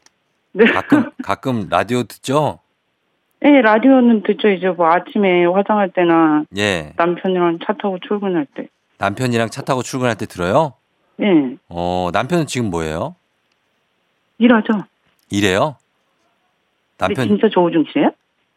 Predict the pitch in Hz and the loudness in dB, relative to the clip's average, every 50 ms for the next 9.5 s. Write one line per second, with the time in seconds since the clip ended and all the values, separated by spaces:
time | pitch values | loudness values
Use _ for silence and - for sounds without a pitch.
0 | _ _ _ - - 151 160 - 208 196 160 170 165 170 165 175 175 165 160 151 | _ _ _ -10 -8 -4 0 0 0 0 2 0 -2 0 0 0 0 0 0 0
1 | 147 151 165 180 170 139 110 123 139 131 113 - - - 160 143 120 110 98 113 | 2 2 2 2 0 0 0 0 0 0 0 -2 -2 -4 -4 -2 -2 -4 -4 -6
2 | 156 196 185 127 110 107 107 104 104 - _ _ _ _ _ 92 90 - - - | -6 -8 -8 -8 -6 -4 -4 -4 -4 -8 _ _ _ _ _ -18 -18 -16 -16 -4
3 | - - - 139 135 143 131 113 233 - - - - _ _ _ _ _ - 143 | 0 0 0 0 0 -2 -2 0 -2 -2 -2 -6 -20 _ _ _ _ _ -6 -4
4 | 151 170 190 196 202 214 214 208 175 175 170 175 180 185 170 _ _ - 110 107 | -2 0 2 2 2 2 2 2 2 2 4 2 2 0 -2 _ _ -4 -2 -2
5 | 104 104 - - 139 135 117 104 90 104 143 180 190 - - - 254 330 - - | -2 -2 -2 -2 -2 0 0 -2 -2 -2 -4 -4 -4 -4 2 4 4 4 2 0
6 | _ _ _ _ _ _ _ _ _ - 127 123 120 127 190 208 240 214 233 208 | _ _ _ _ _ _ _ _ _ -2 0 0 0 0 0 -2 -2 -2 0 0
7 | 160 135 113 120 - 180 180 180 143 104 104 95 92 95 92 85 73 80 _ _ | 2 2 0 0 -2 -2 -2 -2 -4 -4 -4 -4 -4 -4 -6 -8 -10 -16 _ _
8 | _ _ _ _ _ _ _ _ _ - 277 277 294 269 254 269 254 233 240 233 | _ _ _ _ _ _ _ _ _ 2 4 6 6 6 6 4 4 2 2 0
9 | 233 226 220 220 - 220 208 202 190 190 | 0 0 -2 -4 -6 -6 -6 -6 -6 -8